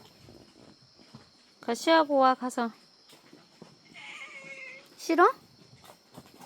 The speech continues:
못 찐다고. 만지라고? 만지라고? 만지라고? 어찌라고?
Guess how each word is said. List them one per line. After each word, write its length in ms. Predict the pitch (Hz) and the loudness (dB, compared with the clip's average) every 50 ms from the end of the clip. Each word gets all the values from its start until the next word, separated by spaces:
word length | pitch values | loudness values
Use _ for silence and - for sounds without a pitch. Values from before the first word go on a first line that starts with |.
| - _ _ _ | -20 _ _ _
못 140 | - 254 247 | -8 -6 -4
찐다고. 680 | - 311 302 269 254 247 214 214 220 226 226 226 202 180 - - - _ _ _ - - _ _ _ - - - - _ _ _ _ _ - - _ - - - _ _ _ - - - _ - - - - - - - - - - - | 0 2 4 6 6 6 6 6 4 4 4 4 2 0 -4 -10 -20 _ _ _ -20 -20 _ _ _ -20 -20 -20 -20 _ _ _ _ _ -20 -20 _ -20 -20 -20 _ _ _ -20 -20 -20 _ -20 -20 -20 -20 -20 -20 -20 -20 -20 -12 -6
만지라고? 640 | 233 233 247 240 294 269 285 285 262 330 427 571 - - - - - - - - - - - _ _ _ _ - - - - - - - - _ - - _ - | -2 0 0 2 6 8 8 8 8 8 6 6 6 2 -8 -20 -20 -20 -20 -20 -20 -20 -20 _ _ _ _ -20 -20 -20 -20 -20 -20 -20 -20 _ -20 -20 _ -10
만지라고? 840 | 254 - - 269 - 330 392 415 415 427 392 403 392 359 381 415 539 659 698 719 - - _ _ _ - - - - - - - - - - | -6 -4 -2 -2 0 0 0 2 2 4 6 6 6 8 10 10 10 10 10 6 0 -8 _ _ _ -20 -20 -20 -20 -20 -20 -20 -20 -20 -8
만지라고? 800 | - 247 240 - - 294 311 349 359 415 415 370 - - 349 427 523 640 698 - - - _ _ _ _ _ _ _ _ _ - - - - - | -2 0 2 2 2 4 4 4 4 4 6 6 6 6 10 10 10 10 8 4 -4 -18 _ _ _ _ _ _ _ _ _ -20 -20 -20 -12 -4
어찌라고? 760 | 254 262 269 - - 453 427 427 415 381 320 262 220 - | -2 -2 0 2 2 4 6 6 6 6 4 2 0 0